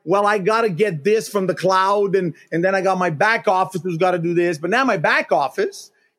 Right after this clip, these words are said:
could be very well, I mean, you could be logged onto your computer and be cooking, which means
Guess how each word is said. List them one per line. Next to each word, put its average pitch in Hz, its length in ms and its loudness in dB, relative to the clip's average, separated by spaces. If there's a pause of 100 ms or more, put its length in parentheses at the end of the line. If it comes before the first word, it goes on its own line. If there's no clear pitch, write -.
could 220 180 0
be 233 120 0
very 240 280 0
well, 214 380 0 (240)
I - 140 -10
mean, 220 200 -2 (100)
you 247 120 -2
could 311 100 0
be 285 120 2
logged 202 420 0
onto 208 240 0
your 190 160 0
computer 180 640 0 (360)
and 220 140 2
be 196 100 0
cooking, 170 460 -2 (840)
which 180 160 -2
means 240 320 0